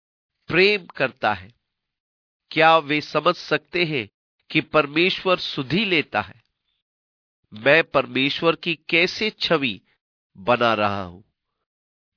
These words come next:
परमेश्वर का यथोचित प्रतिनिधित्व बहुत जरूरी है। परमेश्वर बल देते हुए यही कहना चाहता है कि हम जान लें कि हम उसके प्रतिनिधि हैं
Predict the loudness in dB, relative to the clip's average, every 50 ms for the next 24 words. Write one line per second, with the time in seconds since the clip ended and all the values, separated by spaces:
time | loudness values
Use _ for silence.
0 | _ _ 2 2 2 2 2 0 0 0 0 -2 -2 0 0 0 -2 -2 0 2
1 | 2 2 2 0 -4 _ _ _ _ _ _ _ _ _ _ _ -2 0 0 0
2 | 0 0 2 2 2 2 0 -4 -4 -4 _ _ _ -2 -2 -2 -2 -2 -4 -2
3 | -2 0 0 0 -2 -2 -4 -4 -4 -4 -4 -2 -4 -6 -4 -2 -2 -4 -4 -4
4 | -4 -4 -2 -2 0 -2 -2 -2 -4 -4 -6 -10 _ _ _ _ _ _ _ _
5 | _ _ _ _ _ _ _ _ _ _ _ _ _ 0 2 2 2 2 0 0
6 | 0 0 -2 0 2 2 2 2 -2 -6 0 4 4 4 4 2 0 0 0 0
7 | 0 -2 -2 -2 -2 0 0 -2 -2 -2 -2 -4 -4 -2 -4 -6 -4 -2 -2 -2
8 | 0 0 0 -2 0 -2 -4 -2 -2 -2 -6 -6 -6 -6 -12 -16 -20 _ _ _
9 | _ _ _ _ _ _ _ -10 -4 -2 2 2 2 2 2 -4 -4 0 2 4
10 | 4 4 2 0 -2 -2 0 2 2 2 -2 -4 -6 -4 -2 -2 0 2 2 2
11 | 2 0 -6 -14 -8 -8 -8 -8 -6 -4 -4 -4 -2 -2 -2 -4 -4 -2 -4 -6
12 | -6 -6 -6 -4 -6 -6 -6 -8 -10 -14